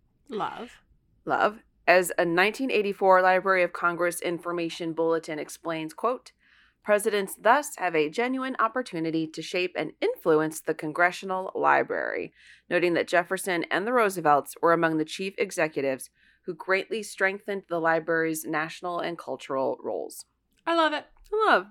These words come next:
Speaker 1: I mean, it makes sense. I don't
Speaker 2: Yeah.
Speaker 1: have any qualms with that.
Speaker 2: No.
Speaker 1: Seems legit.
Speaker 2: Yeah. Next fun fact. The library adds more than ten thousand items to its collection each working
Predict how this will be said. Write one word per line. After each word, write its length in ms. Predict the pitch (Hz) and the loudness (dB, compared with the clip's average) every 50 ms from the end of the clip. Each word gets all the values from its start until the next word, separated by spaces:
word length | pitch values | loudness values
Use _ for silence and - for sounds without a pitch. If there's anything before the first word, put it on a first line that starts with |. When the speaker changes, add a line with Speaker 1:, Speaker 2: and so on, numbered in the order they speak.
| - | -2
Speaker 1:
I 100 | - 370 | 0 0
mean, 100 | 392 392 | 2 2
it 40 | 370 | 2
makes 160 | 381 392 370 - | 0 -2 0 2
sense. 360 | 415 254 170 - - - - - | 2 2 2 0 -10 -16 -6 0
I 120 | - 208 | 2 4
don't 100 | 220 220 | 6 6
Speaker 2:
Yeah. 60 | 226 | 6
Speaker 1:
have 80 | 233 233 | 6 4
any 120 | 233 233 | 2 0
qualms 400 | 214 - 202 196 196 202 196 196 180 | 0 0 2 2 2 2 0 -4 -6
with 100 | 180 - | -4 0
that. 300 | 170 214 294 349 - - _ _ _ _ _ - - | 4 4 4 4 2 -4 _ _ _ _ _ -4 0
Speaker 2:
No. 180 | 427 392 - - _ _ _ _ _ - - - - - _ _ _ _ _ - - - - - - | 0 0 0 -2 _ _ _ _ _ -20 -20 -20 -20 -20 _ _ _ _ _ -20 -20 -20 -20 -20 -18
Speaker 1:
Seems 560 | - - - 202 247 277 285 285 285 269 - | -14 -6 0 2 2 4 4 2 2 0 0
legit. 380 | 277 269 - 254 311 311 - - _ _ _ _ _ _ | -2 -2 0 2 2 2 0 -4 _ _ _ _ _ _
Speaker 2:
Yeah. 160 | - 254 359 349 - _ _ _ _ _ _ _ _ _ _ _ _ _ _ _ _ _ _ _ _ _ | 0 0 0 0 -2 _ _ _ _ _ _ _ _ _ _ _ _ _ _ _ _ _ _ _ _ _
Next 220 | - 180 165 - - | -6 -6 -6 -6 -6
fun 160 | - 147 151 | -6 -6 -2
fact. 440 | - 208 262 339 349 - - - - _ _ _ _ - - - | 0 0 0 0 0 -6 -14 -20 -20 _ _ _ _ -20 -8 -2
The 100 | 180 185 | 0 2
library 580 | 185 190 208 226 233 254 262 277 294 311 - - | 4 4 4 4 4 4 4 4 4 4 4 4
adds 320 | 170 156 151 156 151 - | 4 6 6 4 2 0
more 200 | 175 170 170 165 | 0 0 0 2
than 200 | 165 165 165 165 | 2 0 -4 -4
ten 560 | 165 - - - 233 240 254 262 285 320 - - - | -6 -10 -10 -6 -6 -4 -4 -4 -4 -6 -8 -8 -2
thousand 520 | - 220 208 208 208 202 214 208 214 - - | 2 4 4 4 4 2 -2 -6 -6 -4 0
items 600 | - 165 165 160 160 156 156 151 151 156 - - _ _ - | 2 2 4 4 4 2 2 0 -2 -6 -8 -14 _ _ -14
to 240 | - - 214 214 - | -6 -2 -2 0 2
its 220 | - 220 - - | 2 0 0 -2
collection 760 | - - - 233 214 185 165 165 - - - 156 147 143 - - - - - - | -14 -8 -4 0 2 2 2 2 0 -6 -4 -4 -4 -4 -8 -10 -16 -16 -10 -4
each 420 | 262 302 339 320 - - - - _ _ | -2 -2 -2 -2 -4 -10 -16 -18 _ _
working 580 | - 226 233 233 226 - 233 226 220 220 214 | 2 4 4 4 2 0 -4 -4 -4 -4 -6